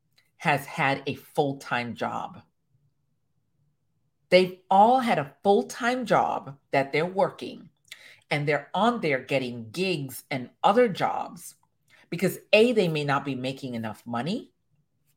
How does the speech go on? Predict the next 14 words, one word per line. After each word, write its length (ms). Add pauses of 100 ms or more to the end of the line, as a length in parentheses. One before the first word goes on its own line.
(600)
B, 220
they 140
may 180
not 260
be 160
emotionally 680
challenged 840 (220)
with 120
the 80
current 400
work 300
that 140
they're 140
doing. 420